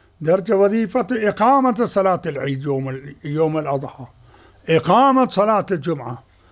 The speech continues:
هاي، هاي الله تعالى شرف بهذا المقام لخلفائه، للأئمة،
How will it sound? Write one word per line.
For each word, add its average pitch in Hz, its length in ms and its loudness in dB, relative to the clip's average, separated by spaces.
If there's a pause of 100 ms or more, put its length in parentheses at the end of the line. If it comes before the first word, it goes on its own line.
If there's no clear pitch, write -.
(180)
هاي، 196 600 2 (100)
هاي 220 580 0
الله 226 260 0
تعالى 254 360 2
شرف 277 460 -2
بهذا 220 400 0
المقام 247 600 0 (320)
لخلفائه، 294 840 2 (340)
للأئمة، 269 680 4